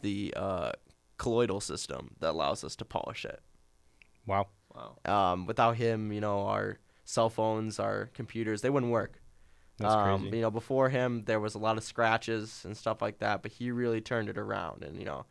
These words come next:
Speaker 1: I take inspiration from that. And, you know, he's really, you know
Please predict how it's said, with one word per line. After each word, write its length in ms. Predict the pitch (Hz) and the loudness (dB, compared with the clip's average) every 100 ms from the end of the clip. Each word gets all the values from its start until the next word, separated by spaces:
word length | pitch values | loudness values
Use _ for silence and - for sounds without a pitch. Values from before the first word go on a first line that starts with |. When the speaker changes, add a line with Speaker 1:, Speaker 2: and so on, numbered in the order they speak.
| - - - - | -20 -20 -6 2
Speaker 1:
I 160 | 127 | 4
take 260 | 123 127 120 | 4 0 0
inspiration 580 | 120 - 117 107 104 101 | -2 0 0 0 -2 -6
from 180 | - 101 | -8 -6
that. 260 | 82 62 - | -4 -4 -8
And, 120 | 90 | -10
you 60 | 85 | -8
know, 160 | 71 | -8
he's 340 | 113 110 104 - | -6 -6 -8 -6
really, 240 | 104 95 | -4 -4
you 240 | - - - | -6 -12 -10
know 180 | 65 | -10